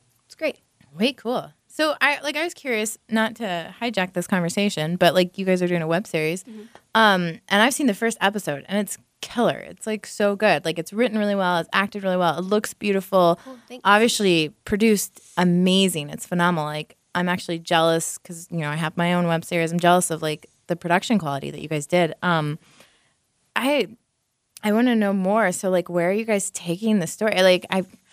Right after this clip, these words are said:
Speaker 2: I feel, I'm not, like, trying to, like, dumb down, but it's,
Speaker 1: Yeah,
Speaker 2: it's
Speaker 1: yeah.
Speaker 2: Adam and Eve and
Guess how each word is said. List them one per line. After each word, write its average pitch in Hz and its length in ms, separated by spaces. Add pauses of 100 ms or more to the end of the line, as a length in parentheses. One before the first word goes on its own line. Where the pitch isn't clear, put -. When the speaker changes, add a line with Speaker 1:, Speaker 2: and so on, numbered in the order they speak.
(120)
Speaker 2:
I 220 60
feel, 381 260
I'm 262 120
not, 330 260
like, 254 180
trying 220 340
to, 185 40
like, 160 260
dumb 233 240
down, 220 260
but 180 100
it's, 175 180
Speaker 1:
Yeah, 180 80
Speaker 2:
it's - 140
Speaker 1:
yeah. - 180
Speaker 2:
Adam 247 300
and 196 160
Eve 254 320
and 196 240